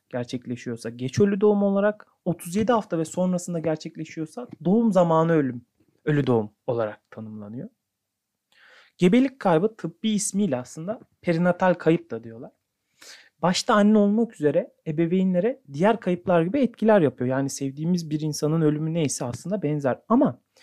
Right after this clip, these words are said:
e, perinatal kayıp olgularını daha özgül, daha biricik, daha spesifik yapan farklı dinamikler de söz konusu.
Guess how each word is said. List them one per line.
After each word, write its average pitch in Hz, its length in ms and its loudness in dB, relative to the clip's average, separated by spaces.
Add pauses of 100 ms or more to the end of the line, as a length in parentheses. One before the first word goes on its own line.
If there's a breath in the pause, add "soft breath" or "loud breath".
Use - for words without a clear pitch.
(300 soft breath)
e, 135 160 -2
perinatal 165 540 0
kayıp 247 340 0
olgularını 165 800 0
daha 151 300 2
özgül, 185 420 0
daha 185 280 -2
biricik, 190 380 -4
daha 180 160 0
spesifik - 640 -6
yapan 220 260 0
farklı 208 460 -2
dinamikler 185 560 -2
de 139 80 -10
söz - 280 -16
konusu. 113 480 -20